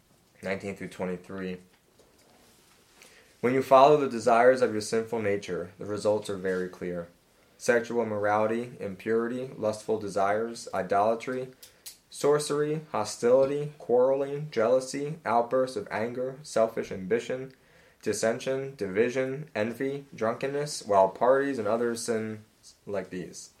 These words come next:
Let me tell you again, as I have before, that anyone living that sort of life will not inherit the kingdom of God. And this is where we get into the fruit of the Spirit. But, so all that was, it's not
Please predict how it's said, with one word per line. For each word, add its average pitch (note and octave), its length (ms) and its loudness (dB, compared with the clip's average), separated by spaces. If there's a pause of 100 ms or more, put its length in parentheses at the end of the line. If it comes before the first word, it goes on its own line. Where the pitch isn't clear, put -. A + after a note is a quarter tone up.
(420)
Let A2+ 80 -2
me A#2 80 -6
tell A#2 140 0
you A2+ 40 2
again, G#2 340 0
as F#2+ 140 -6
I F#2+ 80 -4
have G2 220 -2
before, F2+ 500 -6
that F2+ 380 -4
anyone B2 360 0
living A2+ 260 2
that G#2 180 0
sort G#2+ 240 -2
of F#2+ 40 -8
life G2+ 300 0
will F#2+ 140 -6
not F#2+ 400 -4
inherit F#2 340 -6
the - 60 -12
kingdom F2+ 260 -10
of F2 80 -8
God. E2+ 400 -6 (460)
And F#2+ 80 -12
this F2+ 80 -8
is - 60 -14
where F2 100 -6
we F2 60 -8
get F2 100 -4
into - 120 -14
the - 60 -14
fruit F2+ 200 -10
of E2+ 40 -12
the E2 60 -14
Spirit. - 480 -6 (680)
But, D#3 540 8 (1080)
so A2 240 10
all D3+ 320 10
that D3 260 10
was, A2 640 6 (960)
it's B2+ 180 8
not C#3+ 480 6